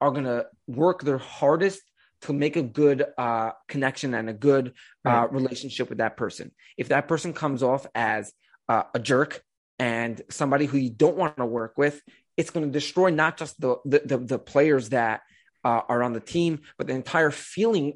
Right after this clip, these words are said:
Speaker 1: around the team. And someone like J T Miller, who we're saying is not good for that. But, you know, you look at the Rangers and you think to yourself, "Well, who are those people?" Um, and, and you know what? We have guys like Ryan Reaves and,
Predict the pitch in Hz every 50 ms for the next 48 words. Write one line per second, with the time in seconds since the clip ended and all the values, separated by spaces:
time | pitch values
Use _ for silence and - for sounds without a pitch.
0 | - 131 131 139 143 143 139 131 123 - - 123 110 90 71 - _ _ _ _
1 | _ _ _ - 135 131 127 123 123 123 123 120 - - 165 170 180 175 160 135
2 | 127 143 139 143 - 135 127 127 127 123 120 117 123 120 110 107 - - 127 120
3 | 117 117 113 113 - _ _ - - - 120 107 107 117 120 120 120 117 - 113
4 | 117 127 123 - - - 110 113 110 123 151 - - - - - _ _ - 139
5 | 139 143 135 151 151 151 147 - - _ _ _ _ _ _ _ - 139 147 139
6 | 151 160 - 175 - 127 120 131 160 208 226 202 143 143 143 143 143 - - -
7 | - _ _ _ _ - 143 139 135 135 - 160 139 143 143 135 - 156 139 135
8 | 131 - 120 117 - - 185 180 160 143 117 127 127 127 - - 202 190 - -
9 | 110 101 98 _ _ _ _ _ _ _ _ _ _ - 127 123 117 113 113 110
10 | 107 _ _ _ _ _ _ - 123 120 120 120 113 127 - _ - 123 120 120
11 | 117 107 117 135 139 139 135 135 139 139 127 127 131 127 120 139 131 139 131 139
12 | 123 - 131 139 135 143 143 143 135 131 139 156 160 165 151 143 120 143 131 135
13 | 135 131